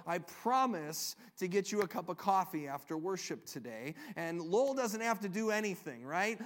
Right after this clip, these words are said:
I have to make good on my end of the promise. Lowell simply receives. Now, a covenant is different in that both parties have to agree to something. In order for the covenant to be fulfilled, both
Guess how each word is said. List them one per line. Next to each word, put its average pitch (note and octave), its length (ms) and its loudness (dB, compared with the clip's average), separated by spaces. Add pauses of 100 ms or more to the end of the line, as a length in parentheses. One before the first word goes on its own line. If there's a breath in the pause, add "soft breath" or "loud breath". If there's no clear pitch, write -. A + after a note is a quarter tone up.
(140 loud breath)
I A#3+ 280 8
have D4 320 0
to G#3 80 0
make G#3 260 0
good G3+ 180 4
on F#3 180 0
my F#3 220 0
end G#3 180 0
of G#3 80 -2
the G3+ 60 -6
promise. E3+ 540 -4 (180 loud breath)
Lowell G3 380 4
simply E3 440 -2
receives. D#3+ 840 -6 (260 loud breath)
Now, D#3+ 200 -2
a E3 80 -2
covenant D#3+ 880 0 (200 soft breath)
is F3 220 -2
different F3+ 560 -4
in D3+ 140 -4
that F3 320 -2
both D#4 580 2
parties D#3 640 -2 (140 loud breath)
have F#3 260 0
to F3 160 0
agree D#3+ 460 0
to D3 200 -8
something. C#3+ 520 -4
In G3 80 0
order A3+ 200 4
for A3 140 -2
the F#3+ 100 -2
covenant B3 520 0
to - 100 -10
be G#3 200 -6
fulfilled, F#3 600 -2 (320 loud breath)
both A3 480 4